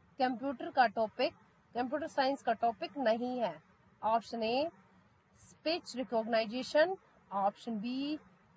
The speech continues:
एआई मीन्स आर्टिफिशियल इंटेलिजेंस,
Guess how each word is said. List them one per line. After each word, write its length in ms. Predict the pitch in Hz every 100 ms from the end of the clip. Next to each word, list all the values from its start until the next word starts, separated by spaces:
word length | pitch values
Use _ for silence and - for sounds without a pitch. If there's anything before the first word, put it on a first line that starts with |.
| _ _ _ -
एआई 540 | 269 285 240 220 254 311 - -
मीन्स 460 | 233 262 302 330 349 349 -
आर्टिफिशियल 720 | 220 226 269 269 269 - 269
इंटेलिजेंस, 880 | 262 233 220 220 208 254 311 339 -